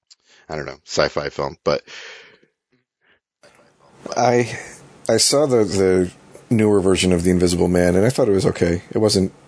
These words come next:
Speaker 2: wasn't great, but I would love to see, like, a mix-up between, like, Hollow Man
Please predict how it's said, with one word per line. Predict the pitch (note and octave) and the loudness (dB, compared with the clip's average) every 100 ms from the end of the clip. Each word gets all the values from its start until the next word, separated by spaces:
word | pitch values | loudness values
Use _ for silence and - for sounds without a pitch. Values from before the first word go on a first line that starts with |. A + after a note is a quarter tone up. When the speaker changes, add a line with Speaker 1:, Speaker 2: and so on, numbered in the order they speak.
| - | -2
Speaker 2:
wasn't | G#2+ F#2 | 0 0
great, | D#2+ F#2 G2+ | 2 0 0
but | G#2 | 0
I | |
would | G#2+ A2+ | 2 2
love | A2+ A#2+ - | 2 0 0
to | G#2 | -2
see, | - G#2+ | 0 0
like, | G2 F#2+ | 2 2
a | G2 | 2
mix-up | F#2 F#2+ - F2+ - - - - - - - | 2 0 0 0 -4 -20 -20 -20 -20 -20 -6
between, | G#2+ - D3 F#3 G2 F#2 G2+ - - - _ _ - | -4 -2 -2 0 0 -4 -10 -20 -20 -20 _ _ -6
like, | G2+ F#2 | -2 -2
Hollow | - G2 F#2+ | 0 0 2
Man | F#2+ F#2 F#2 F2+ F2+ | 2 2 2 0 -4